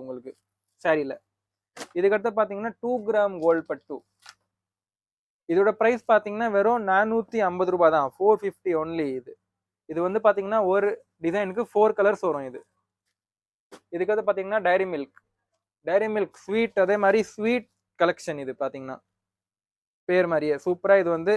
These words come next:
எல்லோ ஷேட்ல ஒரு saree, பிளஸ் உங்களுக்கு ஒரு பர்பிள் கலர்ல உங்களுக்கு ஒரு பார்டர் வருது. இதுக்கடுத்து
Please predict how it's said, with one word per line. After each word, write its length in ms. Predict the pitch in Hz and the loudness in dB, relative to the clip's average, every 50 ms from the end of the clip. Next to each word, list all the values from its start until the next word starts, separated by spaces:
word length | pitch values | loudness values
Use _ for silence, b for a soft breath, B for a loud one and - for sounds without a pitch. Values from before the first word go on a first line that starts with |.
| - - _ _ _ _ _ 151 165 | -2 -4 _ _ _ _ _ -2 0
எல்லோ 220 | 180 202 214 226 208 - | 2 6 8 6 6 6
ஷேட்ல 320 | - 196 196 190 175 175 180 196 208 | 4 2 2 2 4 4 6 6 4
ஒரு 80 | 185 170 - | 4 2 4
saree, 300 | 175 170 170 165 175 214 226 - - _ _ | 4 4 6 4 2 -2 -2 -6 -12 _ _
பிளஸ் 180 | 190 202 190 202 | -4 -4 -2 -4
உங்களுக்கு 280 | 196 180 170 160 156 160 156 | -4 -4 -4 0 2 2 4
ஒரு 100 | 147 147 151 - - | 4 4 2 2 0
பர்பிள் 260 | 160 165 - 202 190 170 | -2 -2 -2 -2 -2 0
கலர்ல 280 | 170 180 185 208 214 | 0 0 0 0 0
உங்களுக்கு 240 | 202 185 165 147 151 | -2 -2 -2 -2 -2
ஒரு 80 | 147 139 139 | -4 2 6
பார்டர் 240 | 147 160 170 170 156 139 | 6 6 6 4 0 -4
வருது. 240 | 135 127 120 - - _ _ _ _ _ _ _ _ _ _ _ _ _ _ _ _ _ _ _ _ _ _ _ - | -6 -8 -10 -16 -20 _ _ _ _ _ _ _ _ _ _ _ _ _ _ _ _ _ _ _ _ _ _ _ -6
இதுக்கடுத்து 380 | 170 170 190 190 196 196 220 | -2 0 2 2 2 2 0